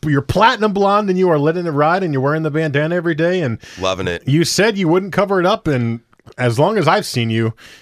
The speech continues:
Speaker 1: which is not every day, obviously, but, uh, you have not covered it up.
Speaker 2: I think I have worn a hat or a beanie maybe four times in the last three weeks.
Speaker 1: Blasphemy! You
Speaker 2: Yeah.
Speaker 1: promised.
Speaker 2: Yeah. It's weird 'cause
Speaker 1: Some-, sometimes you just can't not wear a beanie.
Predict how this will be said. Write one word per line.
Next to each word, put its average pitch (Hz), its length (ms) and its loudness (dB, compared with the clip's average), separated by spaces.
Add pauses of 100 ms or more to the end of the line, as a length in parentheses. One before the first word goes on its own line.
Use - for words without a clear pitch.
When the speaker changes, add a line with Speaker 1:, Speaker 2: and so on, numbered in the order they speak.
Speaker 1:
which 113 160 -2
is 117 80 0
not 123 160 2
every 113 180 0
day, 98 120 -2
obviously, 92 440 -4
but, 117 180 0
uh, 110 240 0
you 123 140 -2
have 139 100 -2
not 170 200 -2
covered 185 200 -2
it 175 60 -2
up. 220 220 -2
Speaker 2:
I 113 80 -2
think 123 180 -4
I 131 80 0
have 117 160 -4
worn 113 240 -2
a 104 60 -2
hat 101 420 -2
or 101 140 -2
a 95 60 -4
beanie 95 400 -6
maybe 90 580 -6
four - 720 -8
times 101 420 -6
in 95 80 -10
the 95 60 -6
last 95 320 -6
three 98 160 -6
weeks. - 400 -6 (240)
Speaker 1:
Blasphemy! 190 720 4 (240)
You 233 220 2
Speaker 2:
Yeah. 190 60 -4
Speaker 1:
promised. 220 680 2 (120)
Speaker 2:
Yeah. 90 280 -6 (640)
It's 104 200 -6
weird 120 300 0
'cause 160 180 2
Speaker 1:
Some-, 135 80 -6
sometimes 127 380 0
you 98 60 -2
just 92 160 -10
can't 95 280 -6 (800)
not 101 260 -2
wear 90 140 -4
a 160 60 -6
beanie. 76 320 -12